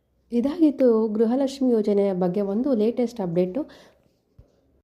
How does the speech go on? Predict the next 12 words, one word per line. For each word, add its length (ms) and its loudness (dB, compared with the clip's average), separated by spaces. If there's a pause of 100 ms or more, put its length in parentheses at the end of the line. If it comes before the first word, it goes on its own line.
(360)
ಇದೇ 260 2
ರೀತಿಯ 380 0
ಗೃಹಲಕ್ಷ್ಮಿ 680 0
ಆಗಿರ್ಬೋದು, 560 2
ಇಲ್ಲ 260 0
ಯಾವುದೇ 500 -2
ಒಂದು 260 0
ಗವರ್ನಮೆಂಟ್ 500 0
ಸ್ಕೀಮ್‌ನ 460 -2
ಬಗ್ಗೆ 380 -2
ಲೇಟೆಸ್ಟ್ 540 0
ಅಪ್ಡೇಟ್‌ಗಳಿಗಾಗಿ 1080 -2